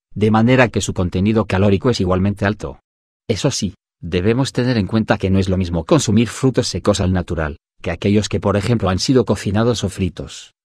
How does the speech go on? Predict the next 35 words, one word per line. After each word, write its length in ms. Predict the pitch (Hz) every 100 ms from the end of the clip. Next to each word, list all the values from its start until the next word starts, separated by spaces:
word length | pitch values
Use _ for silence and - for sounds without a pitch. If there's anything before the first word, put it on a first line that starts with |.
| _
Unos 300 | 135 165 -
productos 440 | - 98 101 120
o 60 | -
aperitivos 560 | - 85 82 104 113 -
que 120 | 90
dicho 220 | 90 104
sea 240 | 101 113
de 120 | 107 92
paso 300 | 110 - 107
tienden 340 | 107 95 92
a 40 |
ser 200 | 90 110
muy 160 | 98 107
habituales 540 | 98 95 90 98 101
en 100 | 110
los 100 | 101
supermercados 800 | 101 - 95 85 87 95 104 110
y 60 | 113
grandes 340 | 104 113 113
superficies, 920 | - 98 101 - 85 87 76 - - - _ _
cacahuetes 600 | 104 92 92 107 113 -
fritos, 800 | - 104 95 - 69 - - - _
almendras 520 | - 98 98 92 90 -
tostadas 480 | 135 - 107 104 101
o 20 |
fritas. 540 | 90 113 82 - - _ _ _ _ _
Sin 200 | - 135
embargo, 460 | 127 123 98 78 80 _ _
como 220 | - 92 87
manifiestan 640 | 85 78 - 90 117 110
desde 240 | 101 90
la 100 | 87
Unión 300 | 90 98 107
Vegetariana 600 | 90 - 90 87 98 107
Española, 580 | 107 - 85 85 76 71